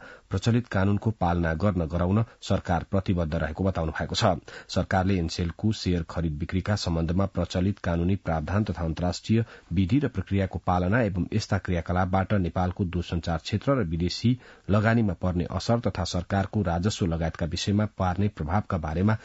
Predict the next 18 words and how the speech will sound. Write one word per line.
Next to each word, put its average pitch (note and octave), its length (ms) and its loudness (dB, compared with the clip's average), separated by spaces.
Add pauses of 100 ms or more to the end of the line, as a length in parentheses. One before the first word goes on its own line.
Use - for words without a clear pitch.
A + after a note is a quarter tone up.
(200)
विस्तृत G2+ 380 0
अध्ययन F#2 260 0
तथा F#2+ 220 -2
छानबिन E2 440 0
गर्ने F2 340 2 (260)
मन्त्री F#2 260 0
शर्माले F#2+ 460 2 (220)
स्पष्ट - 400 -4
पार्नु D#2+ 300 0
भएको C#2+ 240 -4
छ। F2+ 180 2 (320)
नियामक F2+ 480 0
नेपाल E2+ 280 0
दूरसञ्चार E2 500 -2
प्राधिकरणको E2+ 600 -2
स्वीकृति F2 460 -4
नलिई F2+ 400 4
र F#2 200 0